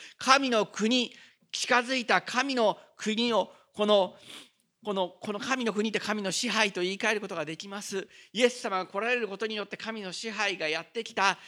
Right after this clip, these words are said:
でもそれは本当にこの人を恐れさせ、ビクビクさせて、俺の言うことを聞かないと大変だぞって、そういうふうに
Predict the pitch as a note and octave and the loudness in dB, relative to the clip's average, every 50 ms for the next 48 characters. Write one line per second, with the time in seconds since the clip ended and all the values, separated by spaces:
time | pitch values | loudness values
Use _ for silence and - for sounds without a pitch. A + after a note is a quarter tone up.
0 | - - - B3 B3 A3 G3 - - G#3 G#3 A3 A3+ B3 B3 G#3+ - - - _ | -12 -4 -2 0 0 0 -2 -4 -4 -4 -4 0 2 2 2 2 0 -4 -14 _
1 | _ _ _ G3+ A3 A3+ A3 A3 A#3+ A#3 A#3+ B3 C4+ C4 A#3+ G3 - - - - | _ _ _ -6 -6 -6 -4 -4 -2 -2 0 0 0 0 -2 -2 -6 -12 -12 -8
2 | - G#3+ D4+ G3 F#3+ - - A3+ G#3+ G#3+ G#3 G3 - - A3+ A3+ A#3 A3+ - A#3+ | -6 -2 -2 -2 -2 -2 0 2 2 2 2 0 -2 -2 -2 -2 -2 -2 -2 -4
3 | A3 - A3 F#3 F3+ A3+ A#3+ A3+ A#3+ A#3+ A3 F3+ F#3+ F3+ F#3 F3+ F3 G3+ G3 - | 0 2 2 2 0 -2 -8 -8 -10 -10 -10 -10 -12 -12 -10 -10 -8 -4 0 2
4 | B3 A#3+ G3 - - - - - F3 F#3+ G#3 A3 A3 A3+ A3 A3 G#3 - - - | 2 2 2 0 -6 -14 -6 -2 0 0 2 0 0 -2 -2 -4 -6 -6 -6 -2
5 | G#3 A3 A3+ G3+ F#3+ F#3 F#3+ G3+ G#3+ A3 A3 G#3+ A3 A#3+ A3+ A3+ - - G3 - | -2 -2 -2 -2 -2 0 0 0 0 -2 -2 -2 0 -2 -2 -4 -6 -10 -10 -14
6 | - - - A3+ A#3 B3 C4 B3+ C4 C4 A#3+ G#3+ A#3+ C4+ C4+ B3+ A3+ A#3 B3 A#3+ | -16 -6 0 2 4 4 4 2 0 -4 -4 -2 -2 -2 -2 0 2 2 4 4
7 | G3 D#3+ | 2 0